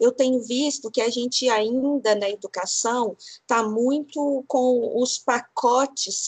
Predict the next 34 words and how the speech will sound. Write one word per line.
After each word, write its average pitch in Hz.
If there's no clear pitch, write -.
formatados, 226
é, 196
é, 196
muitas 214
vezes 240
que -
caem, 233
né, 214
dentro 226
das 196
escolas, 208
com 226
uma 226
formação 233
continuada 220
já 196
pronta, 233
com 220
uma 220
formação 220
continuada 214
que 220
não 214
leva 214
em 220
consideração 208
a 208
nossa 208
realidade, 196
que -
não 226
leva 226
em 220
consideração 220